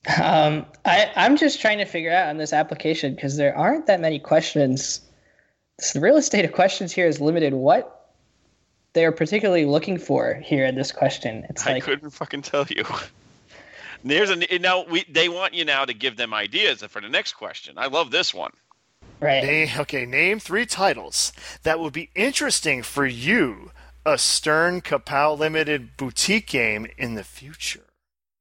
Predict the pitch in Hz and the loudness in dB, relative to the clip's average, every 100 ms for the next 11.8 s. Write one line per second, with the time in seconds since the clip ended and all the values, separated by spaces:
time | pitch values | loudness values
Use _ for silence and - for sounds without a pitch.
0 | _ - 156 147 160 131 - - _ _ | _ -2 2 4 4 2 -2 -10 _ _
1 | _ _ 147 135 147 147 147 147 156 - | _ _ -2 0 0 0 2 0 -2 -20
2 | - _ _ _ _ _ _ _ _ _ | -20 _ _ _ _ _ _ _ _ _
3 | _ _ _ _ _ - 175 208 202 196 | _ _ _ _ _ -4 0 2 2 4
4 | 185 180 - - 190 180 170 170 160 147 | 2 2 -6 -4 0 4 4 4 4 4
5 | 135 156 - - - - - _ _ _ | 4 0 -2 -10 -14 -20 -20 _ _ _
6 | - 571 - - - - 539 - 554 - | -4 -2 0 2 2 2 0 4 2 4
7 | 554 - - - - 403 - - - - | 2 0 0 -2 -2 -4 -2 -4 -4 -8
8 | - _ _ _ _ _ _ _ 170 185 | -12 _ _ _ _ _ _ _ 2 2
9 | 202 214 - - 202 185 175 170 165 151 | 2 -2 -4 -2 0 4 4 4 2 2
10 | 160 190 202 - - - - 107 117 139 | 4 4 2 -2 -4 -6 -12 -6 -4 -2
11 | 160 160 139 127 113 104 76 | 0 0 0 0 0 -2 -4